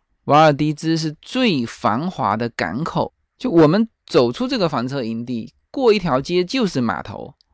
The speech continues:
它能够划出这么一大片地方作为房车营地。如果说在国内画一个这么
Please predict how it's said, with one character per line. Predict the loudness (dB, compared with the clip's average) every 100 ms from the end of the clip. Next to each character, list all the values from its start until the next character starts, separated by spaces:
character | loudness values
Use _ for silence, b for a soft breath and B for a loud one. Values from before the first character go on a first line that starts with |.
| _ -4
它 | 2
能 | 4
够 | 4 4
划 | 4 4
出 | 2
这 | 2 4
么 | 6 4
一 | 4
大 | 2 0
片 | -2 -4
地 | -4 -4
方 | -6 -4
作 | 0 2 2
为 | 0 -4
房 | -6 -6
车 | -4 -4
营 | -4 -6 -4
地。 | -2 -2 -6 _ _ _
如 | 0 4 4
果 | 4 4
说 | 4 -2
在 | 0 0 0 -2
国 | -2 0 0
内 | 0 -2 -4 _
画 | _ -20 0 4 6
一 | 6
个 | 2
这 | 0 4 6 6 6 4
么 | 2 0